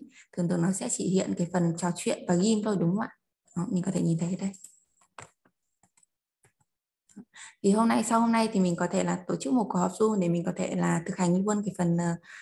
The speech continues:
ờ, kỹ năng Zoom này nha. Đó. Phần thứ hai, à, phần tiếp theo đó là mình có thể cài đặt của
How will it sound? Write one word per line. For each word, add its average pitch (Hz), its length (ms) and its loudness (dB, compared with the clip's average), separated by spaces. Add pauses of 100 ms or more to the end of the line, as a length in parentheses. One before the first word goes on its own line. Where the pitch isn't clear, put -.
(160)
ờ, 175 220 0
kỹ 220 120 2
năng 220 160 0
Zoom 220 200 2
này 190 140 6
nha. 196 240 0 (2500)
Đó. 180 80 -2 (560)
Phần 190 140 6
thứ 190 120 2
hai, 226 360 0
à, 180 260 -2
phần 185 120 0
tiếp 240 140 -2
theo 220 200 2
đó 180 160 0
là 190 220 0 (360)
mình 185 200 4
có 175 100 2
thể 175 120 -4
cài 175 200 -4
đặt 170 260 0
của 156 160 0